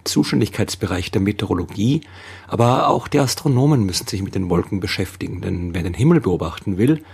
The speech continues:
der braucht einen freien Blick durch die Atmosphäre.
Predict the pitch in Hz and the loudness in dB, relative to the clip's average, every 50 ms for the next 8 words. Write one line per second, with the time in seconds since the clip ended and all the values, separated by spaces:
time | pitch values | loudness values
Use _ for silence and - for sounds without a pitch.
0 | - - - - - - - - - 101 117 117 - - - 107 95 113 120 117 | -20 -20 -20 -20 -20 -20 -18 -10 -4 -4 -4 -4 -4 -6 -2 0 2 2 2 0
1 | - - 127 123 127 123 120 - - 101 - 90 92 98 110 123 120 - - 101 | -2 -6 -2 -2 -2 -2 -4 -6 -8 -6 -4 -2 -2 0 0 0 -2 -2 -2 -2
2 | 107 104 - - - 104 95 - - - - - - - 139 120 - - - - | -2 -2 -4 -6 -6 -6 -4 -4 -4 -4 -4 -4 -4 -4 -4 -2 -2 -6 -6 0
3 | - 107 117 120 95 78 76 | 2 4 4 4 4 0 -6